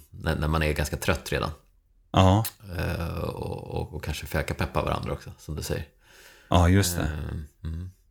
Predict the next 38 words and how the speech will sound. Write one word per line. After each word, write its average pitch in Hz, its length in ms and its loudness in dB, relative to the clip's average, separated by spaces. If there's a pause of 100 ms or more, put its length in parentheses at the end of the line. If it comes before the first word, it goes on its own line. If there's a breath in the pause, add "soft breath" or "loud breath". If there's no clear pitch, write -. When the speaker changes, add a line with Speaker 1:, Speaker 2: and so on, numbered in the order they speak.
(280)
Speaker 1:
Ja, 85 80 0
men 95 180 2
det 113 80 2
är 143 40 2
en 139 80 0
bra, 78 400 4
ja, 95 80 4
jag 104 80 6
har 107 100 2
inte 120 140 -8
tänkt 123 240 0
riktigt 95 180 -2
i - 20 2
de 85 180 2
banorna, 87 260 4
att 82 100 -2
jag 85 80 0
tänkte 87 200 -2
att 80 60 -4
det 82 80 -2
är 78 40 0
så 87 80 -2
olikt, 87 420 0
men 85 100 0
det 92 100 2
är 95 40 0
faktiskt - 300 -6
kanske - 200 -6
inte 78 180 -6
riktigt, - 280 -12 (200)
inte 87 300 -10 (100)
mindre 87 400 -4
skillnad 80 200 -2
än 78 60 0
man 80 100 0
tror - 180 -2
kanske. - 300 -8 (880 soft breath)
Speaker 2:
Ja. 139 480 6